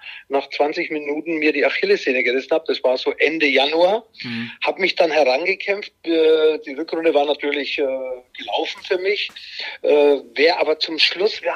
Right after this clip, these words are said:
Speaker 1: ich noch mal ganz knapp dran. Trapattoni wollte mich einwechseln in einen ganz wichtigen Spiel. Dann sage ich, "Giovanni, nein, nein, ich spiele nicht, weil wenn ich jetzt da reinkomme und irgendetwas mache, weil ich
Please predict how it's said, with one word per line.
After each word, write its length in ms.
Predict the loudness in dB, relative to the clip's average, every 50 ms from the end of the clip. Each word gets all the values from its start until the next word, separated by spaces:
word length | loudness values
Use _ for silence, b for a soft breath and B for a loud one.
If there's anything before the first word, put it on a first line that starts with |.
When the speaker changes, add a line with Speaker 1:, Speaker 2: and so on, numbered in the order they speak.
| 0 -2
Speaker 1:
ich 80 | -2 0
noch 120 | -2 -2
mal 160 | 0 0 0 0
ganz 320 | 0 -2 -2 -6 -8 -4
knapp 200 | -4 -4 -2 0
dran. 300 | 0 0 0 0 -2 -4 -2
Trapattoni 560 | -2 0 2 2 0 2 0 0 0 0 4
wollte 240 | 4 4 4 2 -2
mich 200 | -6 -4 -4 -2
einwechseln 460 | -2 -2 -2 -4 -6 -6 -4 -6 -6
in 40 | -4
einen 60 | -2
ganz 260 | -2 -2 -2 -2 -4 -6
wichtigen 380 | -8 -8 -8 -10 -8 -6 -6
Spiel. 240 | -6 -6 -4 -2 0
Dann 160 | 0 0 0
sage 260 | 0 0 0 0 0
ich, 100 | -4 -4
"Giovanni, 380 | -2 -2 0 0 0 0 0 -2
nein, 260 | -2 0 -2 0 0
nein, 220 | 0 -2 -2 -2 -4
ich 160 | -2 0 0
spiele 340 | 0 -2 -4 -6 -4 -4 -2
nicht, 280 | -2 -4 -4 -4 0
weil 260 | 0 2 2 2 0 B B B B B B
wenn 100 | -2 0
ich 100 | 0 0
jetzt 240 | -2 -2 -4 -2 0
da 60 | 0
reinkomme 460 | 2 2 2 0 0 0 -2 -2 0 -2
und 140 | -8 -4
irgendetwas 800 | 0 0 0 0 0 0 -2 -2 -2 0 0 0 0 0 -2 -4
mache, 300 | -4 -4 -2 -2 -2 0
weil 120 | 0 0 -2
ich 80 | -4